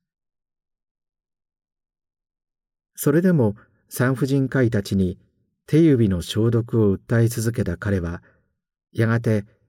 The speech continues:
神経衰弱に陥り、精神科病棟に入れられて、四十七歳の若さで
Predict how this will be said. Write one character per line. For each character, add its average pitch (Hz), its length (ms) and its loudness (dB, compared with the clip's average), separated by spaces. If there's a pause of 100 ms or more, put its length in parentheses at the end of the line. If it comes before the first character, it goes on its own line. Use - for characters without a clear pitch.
神 127 260 -2
経 139 160 4
衰 123 240 2
弱 107 300 -2
に 87 120 -4
陥 85 380 -4
り、 - 140 -18 (1200)
精 131 280 2
神 131 200 0
科 127 120 0
病 123 320 2
棟 107 200 2
に 92 160 0
入 87 120 0
れ 98 40 2
ら 98 120 2
れ 98 120 0
て、 98 280 -2 (840)
四 160 300 2
十 107 200 2
七 95 280 0
歳 143 240 -2
の 113 180 2
若 117 220 -2
さ 113 160 -2
で 95 280 -2